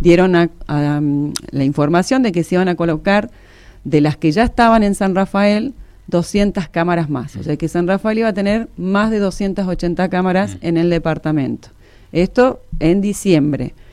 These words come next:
Speaker 1: Cuando vino el ministro, dijo que se duplicaban las cámaras en San Rafael, o sea, ya bajamos, porque si ya habían ochenta y pico
Speaker 2: Mm.
Speaker 1: en San Rafael,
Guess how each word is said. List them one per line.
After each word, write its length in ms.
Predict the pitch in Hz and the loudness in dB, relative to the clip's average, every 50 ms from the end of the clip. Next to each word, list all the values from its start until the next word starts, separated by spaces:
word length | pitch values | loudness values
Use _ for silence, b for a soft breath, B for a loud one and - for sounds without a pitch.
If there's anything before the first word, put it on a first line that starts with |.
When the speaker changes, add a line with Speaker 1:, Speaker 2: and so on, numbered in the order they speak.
| b b b b b b | b b b b b b
Speaker 1:
Cuando 340 | - 147 143 147 143 143 147 | -4 0 2 2 4 4 4
vino 200 | 151 170 185 185 | 2 2 2 2
el 60 | 196 | 0
ministro, 580 | 202 208 220 226 220 202 - 208 214 226 254 - _ _ | 0 0 0 0 0 -2 -2 -4 -4 -4 -4 -6 _ _
dijo 240 | - 160 - 170 165 | -8 -6 -4 -4 -2
que 200 | 151 165 170 190 | 0 0 0 0
se 180 | 190 - 170 160 | 0 0 2 2
duplicaban 680 | 160 156 151 - 180 180 - - 247 233 208 190 180 | 2 2 0 -2 -6 -6 -2 0 2 2 4 2 2
las 120 | 180 175 170 | 0 0 -2
cámaras 340 | - 185 185 190 185 180 185 | -2 -2 -2 0 0 0 0
en 100 | 180 175 | 0 0
San 180 | - 180 180 | -2 -2 -2
Rafael, 260 | 180 180 - 214 208 185 | -2 -2 -2 -2 -2 -2
o 40 | 156 | -2
sea, 140 | - 160 | -2 -2
ya 160 | 156 147 165 165 | -2 0 0 0
bajamos, 540 | 170 160 151 - - 175 180 170 170 175 170 | 0 0 -2 -4 -2 -2 0 0 0 0 -2
porque 240 | 139 127 - 131 127 | -2 -2 -2 -4 -6
si 120 | - 135 | -4 -4
ya 100 | 127 139 | -2 0
habían 200 | 139 147 151 151 | 0 2 2 2
ochenta 400 | 151 147 143 - 156 151 151 143 | 0 -2 -2 -2 -2 -2 -2 -2
y 60 | 143 143 | -2 -2
pico 280 | 120 160 160 - - | 0 -2 -2 -2 -2
Speaker 2:
Mm. 40 | 156 | -4
Speaker 1:
en 60 | 160 | -4
San 180 | 151 165 160 147 | -4 -4 -4 -2
Rafael, 520 | 160 160 - 170 165 175 180 185 202 196 | -2 -4 -2 -2 0 0 0 0 -2 -4